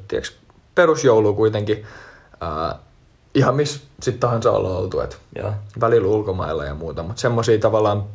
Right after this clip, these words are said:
Speaker 1: joka joulu pysyviä perinteitä ei oo hirveästi, koska se on oltu sit milloin missäkin.
Speaker 2: Tuo joulu, joulu on mulle kaikista tärkeä pyhä.
Speaker 1: Joo.
Speaker 2: Se on. Ja eniten siinä tekee se, että on perheen kanssa yhdessä.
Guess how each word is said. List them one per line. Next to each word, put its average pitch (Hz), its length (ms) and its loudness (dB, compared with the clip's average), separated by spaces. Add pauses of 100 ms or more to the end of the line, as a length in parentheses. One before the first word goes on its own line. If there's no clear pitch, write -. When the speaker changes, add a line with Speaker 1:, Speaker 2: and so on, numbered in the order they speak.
(140)
Speaker 1:
joka 135 280 4
joulu 104 280 0
pysyviä 104 440 -2
perinteitä 104 480 -2
ei 107 120 0
oo 107 60 -2
hirveästi, 113 500 -4
koska 107 260 -8
se 113 80 -2
on 104 100 2
oltu 104 180 0
sit - 260 -6 (220)
milloin 101 260 0
missäkin. 101 440 -4 (600)
Speaker 2:
Tuo 143 100 4
joulu, 151 460 2
joulu 151 280 6
on 113 100 2
mulle 110 240 2
kaikista - 400 -2
tärkeä 92 340 -4
pyhä. 95 220 -6 (580)
Speaker 1:
Joo. 104 200 -4 (260)
Speaker 2:
Se - 140 0
on. 110 240 2 (760)
Ja 117 220 4
eniten 135 400 2
siinä 127 240 2
tekee 107 260 0
se, 104 160 0
että 101 140 -4
on 98 120 -4
perheen 98 320 -4
kanssa 90 200 -4
yhdessä. 82 200 -10